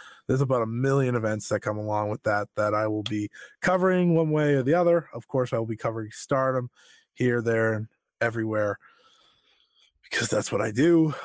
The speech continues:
Um, I'm very excited for the coming months. Of course, we're coming off a big match f-,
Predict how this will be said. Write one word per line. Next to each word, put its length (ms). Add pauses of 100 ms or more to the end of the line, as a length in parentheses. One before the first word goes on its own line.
(160)
Um, 600
I'm 140
very 200
excited 500
for 340
the 100
coming 380
months. 540
Of 160
course, 420
we're 100
coming 280
off 340
a 260 (540)
big 380 (240)
match 460
f-, 260